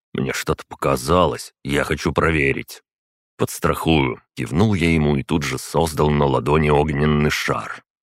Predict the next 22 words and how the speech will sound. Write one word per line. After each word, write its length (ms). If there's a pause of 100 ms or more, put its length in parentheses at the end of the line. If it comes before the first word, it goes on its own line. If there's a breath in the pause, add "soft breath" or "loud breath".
(540)
Стоило 520
каменной 500
плите 360
уйти 340
в 80
сторону, 680
как 220
мы 160
услышали 540
эхо 240
звуков 520
борьбы. 600 (260)
Рев 300
демонов 520
сливался 540
с 100
паническими 680
криками 560
и 160
отборным 640
русским 400
матом. 580